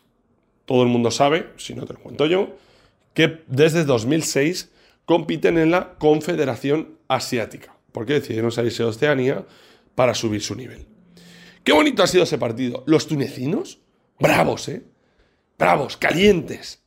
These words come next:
en la grada. En general, los países árabes están dando una gran imagen en la grada.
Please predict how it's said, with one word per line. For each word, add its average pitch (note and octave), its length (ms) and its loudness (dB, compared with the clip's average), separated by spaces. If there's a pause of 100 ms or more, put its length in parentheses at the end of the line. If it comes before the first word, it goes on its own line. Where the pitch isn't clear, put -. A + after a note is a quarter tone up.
en B2 160 -6
la A2 120 -8
grada. A2 380 -10 (840)
En C3+ 80 2
general, D3+ 400 2
los - 120 4
países D#3 380 0
árabes B3+ 460 0 (540)
están G3 360 2
dando A#3 200 4
una G3 160 2
gran G#3 280 2
imagen B2+ 440 -2
en A#2 80 -4
la A#2 80 -8
grada. - 340 -12